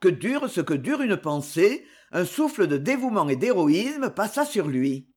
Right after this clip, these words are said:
Confirmer les assaillants par un mot quelconque, dans cette idée qu'il était bien Capestan, se dévouer une fois pour celui qui s'était si souvent dévoué, et il frappa au hasard en répondant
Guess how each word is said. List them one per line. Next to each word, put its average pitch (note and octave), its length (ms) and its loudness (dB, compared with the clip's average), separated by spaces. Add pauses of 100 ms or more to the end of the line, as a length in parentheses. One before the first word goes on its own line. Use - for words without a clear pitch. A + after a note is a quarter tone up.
(480)
Confirmer C#4 480 0
les D3 180 -2
assaillants G3 500 0
par C#3+ 180 -4
un D3+ 100 -2
mot C#3+ 180 0
quelconque, A#3 680 -2 (280)
dans F3 140 -2
cette C#4 220 -2
idée A3 280 0
qu'il D#3 160 0
était D3 200 0
bien A#3+ 260 -4
Capestan, F3 800 -4 (380)
se - 140 0
dévouer A3+ 580 4
une A3+ 220 2
fois G3+ 420 0 (220)
pour G#3 160 -4
celui G#3 460 2
qui D4+ 120 0
s'était G3+ 280 0
si C#4+ 220 0
souvent G3+ 360 0
dévoué, D3 800 0 (680)
et F#3 120 6
il E3 120 0
frappa C#4+ 380 0
au E3+ 140 4
hasard D#3 440 2
en - 40 -4
répondant F3 800 -2